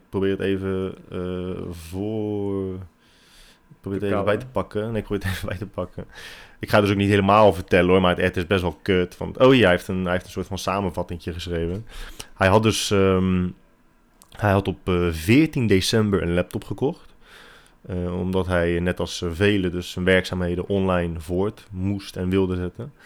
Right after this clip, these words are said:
Speaker 1: Eh, die bleek, eh, defect, want hij kreeg eigenlijk vrijwel direct blauwe schermen.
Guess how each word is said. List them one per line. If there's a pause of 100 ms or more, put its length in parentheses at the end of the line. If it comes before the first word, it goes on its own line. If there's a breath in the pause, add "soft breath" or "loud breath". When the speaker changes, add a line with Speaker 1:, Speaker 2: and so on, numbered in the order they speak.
(500 loud breath)
Speaker 1:
Eh, (140)
die
bleek,
eh, (100)
defect,
want
hij
kreeg
eigenlijk
vrijwel
direct
blauwe
schermen.